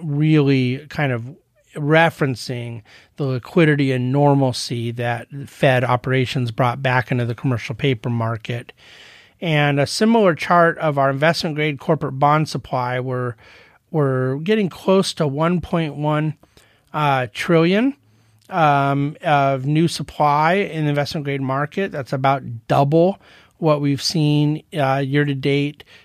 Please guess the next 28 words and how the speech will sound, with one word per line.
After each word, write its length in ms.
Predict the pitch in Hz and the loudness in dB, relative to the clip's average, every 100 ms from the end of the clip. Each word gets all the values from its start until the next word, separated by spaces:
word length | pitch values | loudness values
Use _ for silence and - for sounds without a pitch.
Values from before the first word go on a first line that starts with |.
| _ | _
uh, 400 | - 143 131 131 131 | -2 0 0 -2 -4
each 380 | 143 147 - | -4 -4 -2
of 240 | 143 131 127 | -2 -2 -4
the 100 | 135 | -4
last, 560 | 127 127 127 - - | -2 0 -2 -6 -12
uh, 160 | - - | -12 -14
five 500 | - - 151 160 139 | -4 4 4 4 2
years, 440 | 151 156 156 151 | 0 0 0 -2
and 160 | 131 123 | -4 -4
much 240 | 123 - | -4 -4
more 340 | 135 139 156 170 | -4 2 4 4
than 220 | 156 151 | 4 2
double 340 | 147 143 143 | 2 2 0
for 240 | 135 - 139 | -2 -6 -6
when 220 | 143 131 | -4 -4
you 80 | 131 | -2
go 160 | 127 | -4
b-, 420 | 131 165 160 139 151 | -6 -10 -12 -10 -8
before 320 | 143 - 139 | -8 -6 -6
that. 380 | 127 135 139 135 - - - - - _ | -2 0 0 -2 -14 -20 -20 -20 -20 _
So 400 | - 165 143 135 | -2 2 2 2
no 220 | 151 160 156 | 2 2 2
question 800 | - 165 - - 135 131 143 156 | 2 2 2 -2 -2 -2 -4 -4
that 180 | 139 | -6
there's 280 | 135 135 123 | -4 -4 -4
been, 400 | 143 139 131 139 | -4 -4 -4 -6
uh, 580 | 160 139 131 127 131 143 | -8 -6 -6 -6 -6 -6
effective 840 | 135 - 165 147 - 131 123 120 | -8 0 0 0 -4 -6 -4 -8